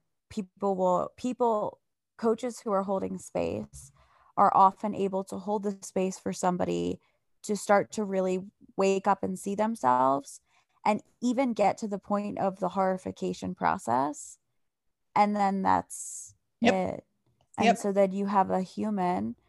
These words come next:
Speaker 1: who's
Speaker 2: Yep.
Speaker 1: wide open
Speaker 2: Ugh.
Speaker 1: and doesn't know what to do next.
Speaker 2: I hate this
Speaker 1: And then
Speaker 2: part.
Speaker 1: they're
Speaker 2: Yes.
Speaker 1: just dropped.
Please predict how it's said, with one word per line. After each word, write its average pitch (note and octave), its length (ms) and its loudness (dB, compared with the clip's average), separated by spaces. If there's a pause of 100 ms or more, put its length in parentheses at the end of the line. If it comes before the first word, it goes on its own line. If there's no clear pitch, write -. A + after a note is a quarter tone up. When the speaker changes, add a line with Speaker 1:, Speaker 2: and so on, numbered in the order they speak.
(280)
Speaker 1:
who's G#3+ 220 -2
Speaker 2:
Yep. F#3 140 -2
Speaker 1:
wide F#3+ 460 8
open G3 580 -2 (160)
Speaker 2:
Ugh. G3 240 0
Speaker 1:
and G3 220 0
doesn't G3 420 4
know G3 220 2
what F#3+ 300 0
to - 120 -12
do G3 260 -4
next. F#3 640 0
Speaker 2:
I F#3 40 -6
hate F3+ 240 -4
this F#3+ 100 0
Speaker 1:
And G3+ 80 -2
then G3 120 2
Speaker 2:
part. G3 60 0
Speaker 1:
they're F#3+ 120 2
Speaker 2:
Yes. F#3 180 2
Speaker 1:
just - 380 -4 (400)
dropped. F#3 600 6